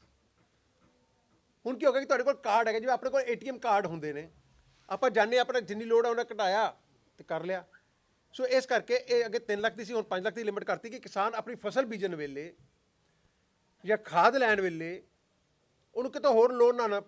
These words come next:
ਲੈਣਾ ਪਵੇ, ਸਸਤੇ ਦਰ ਦੇ ਉੱਤੇ ਆਪਣੇ ਕ੍ਰੈਡਿਟ ਕਾਰਡ 'ਤੇ ਜਾ ਕੇ ਕਢਾਵੇ, ਜਦੋਂ ਪੈਸੇ ਆਏ ਉਦੋਂ ਪੈਸੇ ਵਾਪਸ ਕਰ ਦੇਵੇ। ਸੋ ਇਹ ਲਿਮਿਟ ਜਿਹੜੀ ਹੈਗੀ ਹੈ ਸਾਡੀ, ਤਿੰਨ ਲੱਖ ਤੋਂ ਵਧਾ ਕੇ ਪੰਜ ਲੱਖ ਕਰ ਦਿੱਤੀ ਗਈ।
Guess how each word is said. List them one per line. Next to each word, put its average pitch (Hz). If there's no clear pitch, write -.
ਲੈਣਾ 196
ਪਵੇ, 247
ਸਸਤੇ 254
ਦਰ 190
ਦੇ 185
ਉੱਤੇ 214
ਆਪਣੇ 220
ਕ੍ਰੈਡਿਟ 208
ਕਾਰਡ 202
'ਤੇ 196
ਜਾ 185
ਕੇ 185
ਕਢਾਵੇ, 170
ਜਦੋਂ 170
ਪੈਸੇ 180
ਆਏ 170
ਉਦੋਂ 170
ਪੈਸੇ 147
ਵਾਪਸ 151
ਕਰ -
ਦੇਵੇ। -
ਸੋ 226
ਇਹ 247
ਲਿਮਿਟ 233
ਜਿਹੜੀ 233
ਹੈਗੀ 185
ਹੈ 190
ਸਾਡੀ, 143
ਤਿੰਨ 233
ਲੱਖ 226
ਤੋਂ 220
ਵਧਾ 170
ਕੇ 196
ਪੰਜ 165
ਲੱਖ 156
ਕਰ 131
ਦਿੱਤੀ 110
ਗਈ। 107